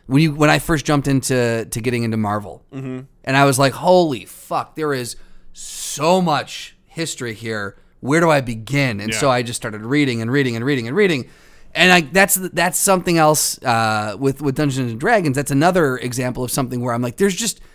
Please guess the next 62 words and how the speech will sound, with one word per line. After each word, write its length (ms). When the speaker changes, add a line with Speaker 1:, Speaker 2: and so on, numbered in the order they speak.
Speaker 1:
there's 140
too 200
much. 520
I 80
don't, 260
I 100
can't, 340
I 60
can't 280
retain. 520
Ah!" 480
And 100
I 40
start 220
to 240
get 180
that 140
anxiety, 540
and 80
I'm 80
like, 160
"The 100
game 260
shouldn't 240
give 160
me 140
anxiety." 500
That, 200
I 100
feel 140
like 140
a 60
game 300
is, 260
the 140
game's 280
not 180
up 100
my 140
alley 260
if 100
I'm 120
getting 200
anxiety 400
over 260
it. 60
Speaker 2:
I 120
feel 100
like 120
there's 120
a 80
steep 300
learning 300
curve, 300
but 140
it's, 180
it's 200
not 160
as 120
bad 200
as, 120
like, 200